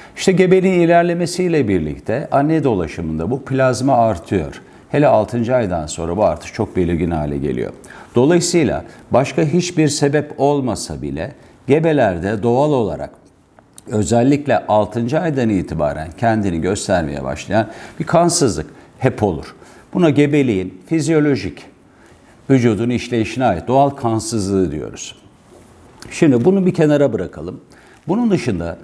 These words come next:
çok değişik sebeplerle de gebelerde kansızlık sorunuyla karşılaşıyoruz.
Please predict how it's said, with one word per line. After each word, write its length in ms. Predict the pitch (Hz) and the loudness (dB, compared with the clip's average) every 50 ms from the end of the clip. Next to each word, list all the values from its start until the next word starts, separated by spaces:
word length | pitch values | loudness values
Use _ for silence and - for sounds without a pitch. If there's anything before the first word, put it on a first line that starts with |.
| - - - | -20 -20 -8
çok 280 | - - 160 151 160 - | -2 -2 -2 0 2 2
değişik 260 | 131 120 - - - | 2 2 0 -2 -8
sebeplerle 680 | - 127 123 117 123 120 - 131 135 117 113 90 78 | -6 -4 -2 -2 -2 -2 0 2 2 2 2 0 -2
de 60 | 78 85 | -2 -2
gebelerde 540 | 82 113 117 123 110 95 82 85 80 107 | 0 0 0 2 2 0 0 -2 -4 -6
kansızlık 440 | - - 101 98 90 - 107 123 120 | -4 -2 -2 -2 -2 -2 -2 -4 -2
sorunuyla 500 | - - 131 127 120 123 117 107 92 80 | 0 0 0 2 2 2 0 0 -2 -2
karşılaşıyoruz. 840 | - 78 67 - - - - 55 - - - - - - - - - | -4 -4 -6 -6 -6 -8 -8 -8 -8 -8 -10 -10 -12 -10 -12 -12 -12